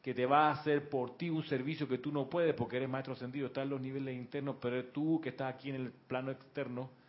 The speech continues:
sí puedes hacer el servicio que el maestro vio que se necesita. Entonces el maestro dice, bueno, para poder hacer este servicio, aquí está mi mesada, ¿ve? Pan, porque es mi servicio, el del maestro. Aquí está, necesitas una vivienda en estas condiciones,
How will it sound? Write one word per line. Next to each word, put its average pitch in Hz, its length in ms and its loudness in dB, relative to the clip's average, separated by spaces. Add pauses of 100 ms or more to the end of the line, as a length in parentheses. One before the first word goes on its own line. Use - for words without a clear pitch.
(200)
sí - 140 -6
puedes 143 300 2
hacer 139 180 -2
el 139 100 0
servicio 123 440 -4
que 113 140 -8
el 110 60 -6
maestro 113 420 -4
vio 123 180 0
que 131 100 -8
se 123 120 -10
necesita. 117 600 -10 (380)
Entonces 120 280 -4
el 120 60 0
maestro 123 320 0
dice, 123 220 -4
bueno, 127 380 0 (320)
para 117 160 2
poder 135 200 6
hacer 151 200 0
este 156 180 -2
servicio, 151 640 -2 (480)
aquí 113 200 -8
está 139 180 -2
mi 135 120 -2
mesada, 117 500 -2
¿ve? 127 180 -6 (640)
Pan, 123 340 0
porque 117 200 -6
es 113 40 -4
mi 147 140 -2
servicio, 147 500 -6
el 104 80 -6
del 110 140 -6
maestro. 110 420 -6 (1400)
Aquí 113 220 -6
está, 139 680 2 (220)
necesitas 120 640 0
una 143 100 4
vivienda 131 380 2
en 139 80 4
estas 147 160 0
condiciones, 123 640 -2